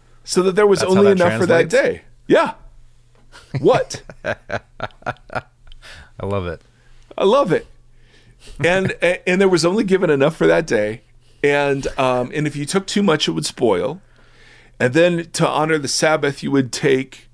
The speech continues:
Speaker 1: you would pick enough for two days on the day before Sabbath, so you wouldn't work on the Sabbath, and that wouldn't spoil, but everything else would if you hoarded, right? It was just, I mean, <laughs> it's such a beautiful picture of the way God wants to relate to people.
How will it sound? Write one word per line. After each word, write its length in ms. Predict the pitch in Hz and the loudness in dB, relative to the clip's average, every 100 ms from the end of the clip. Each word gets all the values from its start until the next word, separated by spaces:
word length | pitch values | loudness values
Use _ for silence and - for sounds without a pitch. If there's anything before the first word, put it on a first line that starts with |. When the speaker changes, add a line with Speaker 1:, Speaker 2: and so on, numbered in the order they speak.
| _ | _
Speaker 1:
you 120 | - 143 | -2 2
would 160 | 143 | 2
pick 320 | - 165 - | 0 -6 -4
enough 220 | 151 135 120 | -2 -2 -4
for 140 | 107 | -8
two 300 | - - 269 | -8 0 0
days 600 | 220 90 85 - 156 - _ - - - - _ | 2 -2 -4 -8 -12 -14 _ -20 -20 -20 -20 _
on 160 | 123 135 | -4 0
the 80 | 123 | 2
day 180 | 131 | 2
before 340 | 131 123 - 117 | 0 -2 -4 -4
Sabbath, 420 | - 123 113 113 | 0 0 0 -4
so 100 | - | -4
you 140 | 123 | -2
wouldn't 240 | 120 151 127 | 0 0 0
work 240 | 160 202 | 0 -2
on 200 | 127 117 | -4 -6
the 80 | 101 | -6
Sabbath, 480 | - 101 98 98 98 | -4 -2 0 -2 -4
and 140 | 107 | -4
that 260 | 131 175 - | -2 -2 -2
wouldn't 240 | 127 95 | -4 -4
spoil, 400 | 92 - 92 95 | -8 -8 -4 -4
but 100 | 98 | -2
everything 340 | 107 127 117 110 | -2 -2 -2 -4
else 240 | 107 101 | -6 -6
would 140 | 113 107 | -4 -4
if 160 | 104 | -4
you 260 | - 104 101 _ _ | -8 -10 -12 _ _
hoarded, 380 | 247 185 85 - _ _ | 0 0 -2 -10 _ _
right? 160 | - 226 | -2 -2
It 60 | 226 | 0
was 120 | 196 | -2
just, 240 | 208 - - - - - | -2 -4 -8 -20 -20 -6
I 40 | |
mean, 300 | 196 220 180 165 _ - - | -2 0 -2 -6 _ -20 -20
<laughs> 400 | - - 571 - | -16 -16 -16 -4
it's 200 | - 185 | -2 0
such 500 | - - - 208 214 | 0 -2 0 0 0
a 100 | 220 | -2
beautiful 360 | 165 165 233 170 | 0 0 0 -2
picture 420 | 147 175 165 - | -2 -2 0 0
of 100 | 123 | 0
the 60 | 120 | -2
way 180 | 131 139 | -2 0
God 260 | 113 120 | 2 0
wants 240 | 117 113 - | 0 -6 -6
to 60 | |
relate 280 | 110 101 104 | -4 -4 -6
to 80 | 120 | -6
people. 440 | 185 202 - - | -4 -4 -4 -10